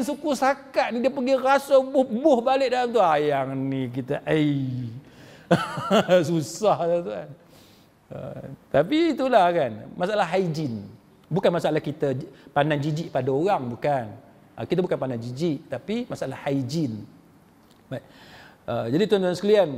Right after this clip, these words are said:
ah, itu yang, ah, menyebabkan para ulama' ni dia jadi berbeza pendapat dalam masalah tu. Adapun Syafi'i, akhir sekali, adapun Syafi'i dan Abu Hanifah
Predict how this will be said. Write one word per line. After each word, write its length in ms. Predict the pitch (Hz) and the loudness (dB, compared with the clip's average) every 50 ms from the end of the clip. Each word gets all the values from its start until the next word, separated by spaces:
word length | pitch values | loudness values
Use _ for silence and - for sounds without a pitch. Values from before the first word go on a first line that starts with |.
| 117 - | -10 -12
ah, 200 | - 127 123 123 - | -12 -10 -10 -8 -6
itu 320 | 160 175 170 - 247 214 | -6 -6 -2 0 2 4
yang, 320 | 185 175 190 220 240 240 233 - - - - - - | 4 4 4 2 0 -6 -10 -12 -18 -20 -20 -20 -16
ah, 240 | - 131 127 127 127 | -14 -12 -12 -10 -10
menyebabkan 800 | 123 143 160 160 160 160 196 185 151 135 135 - 208 233 240 220 | -8 -6 -4 -2 2 4 6 4 4 4 0 0 0 2 2 0
para 240 | - 202 190 190 170 | 0 0 0 0 0
ulama' 400 | 175 190 196 196 208 214 208 233 | 2 4 4 4 4 0 -2 -4
ni 80 | 269 | -4
dia 240 | 226 208 220 190 214 | -2 -2 0 0 0
jadi 80 | 196 214 | 0 0
berbeza 400 | 190 202 185 202 196 180 196 190 | 0 2 2 2 2 0 -2 -4
pendapat 560 | 175 165 165 160 160 - 139 120 - - 143 | -2 -2 -2 -2 0 -2 -4 -4 -4 -6 -6
dalam 160 | 156 156 151 | -6 -4 -2
masalah 560 | 156 151 151 - 151 143 143 139 123 117 117 | -2 -2 -2 -2 -2 -2 0 -2 -2 -4 -6
tu. 120 | 113 107 98 107 - - - _ _ _ - - - - - - | -8 -10 -14 -16 -20 -20 -20 _ _ _ -20 -20 -20 -20 -2 2
Adapun 480 | - 196 202 190 202 196 190 202 185 | 4 4 6 6 4 2 2 0 -2
Syafi'i, 640 | 180 - - 202 180 170 160 - 175 160 165 190 202 | -2 0 2 2 4 2 2 -2 -4 -6 -6 -6 -6
akhir 180 | 156 120 165 151 - | -4 -4 -4 -4 -2
sekali, 240 | - 143 147 175 226 311 | 0 0 0 0 -2 -2
adapun 400 | - 160 165 175 202 196 165 156 | -2 0 2 2 0 0 0 -4
Syafi'i 880 | 151 - - 202 208 202 175 147 175 175 165 180 208 247 277 277 - - | -4 0 2 4 4 4 2 0 -2 -2 -2 -2 -2 -2 -4 -6 -8 -6
dan 240 | - 156 165 175 170 | -2 -2 -2 0 0
Abu 160 | 165 156 151 | -2 0 -2
Hanifah 640 | 143 135 147 156 160 208 247 240 - 262 262 262 | -2 -2 -2 -2 -2 0 -2 0 0 -2 -2 -2